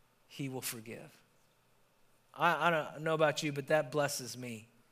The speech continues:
He's always faithful to forgive. God wants to forgive. He's waiting on humanity to repent and to turn from their wicked ways. He,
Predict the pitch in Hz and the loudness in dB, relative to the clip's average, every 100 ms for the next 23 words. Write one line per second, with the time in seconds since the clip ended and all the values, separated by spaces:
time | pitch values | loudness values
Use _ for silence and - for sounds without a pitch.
0 | _ _ _ _ _ _ - 151 - - | _ _ _ _ _ _ -6 -4 -4 0
1 | 151 156 151 131 - 139 123 135 127 - | 6 6 6 0 0 -2 -2 -10 -12 -14
2 | 123 127 120 117 - _ - _ _ _ | -10 -6 -6 -10 -20 _ -20 _ _ _
3 | _ _ _ _ - 165 196 214 190 240 | _ _ _ _ -14 4 6 6 4 2
4 | - - 185 185 156 202 240 160 - - | 0 -4 -4 -4 -2 -2 -2 -6 -20 -20
5 | _ _ _ _ _ _ _ _ - 180 | _ _ _ _ _ _ _ _ -4 -4
6 | 143 156 185 240 247 214 190 190 165 185 | -2 6 8 8 6 4 4 2 0 6
7 | 190 240 254 196 196 - 190 196 190 285 | 8 10 10 8 2 0 4 4 10 12
8 | 294 - - - - _ _ _ _ _ | 12 8 -8 -12 -20 _ _ _ _ _
9 | _ _ _ _ _ 175 185 180 240 247 | _ _ _ _ _ 0 2 6 8 8
10 | 247 247 220 208 233 233 196 226 254 202 | 6 6 8 8 8 6 6 10 12 10
11 | 214 190 | 2 -2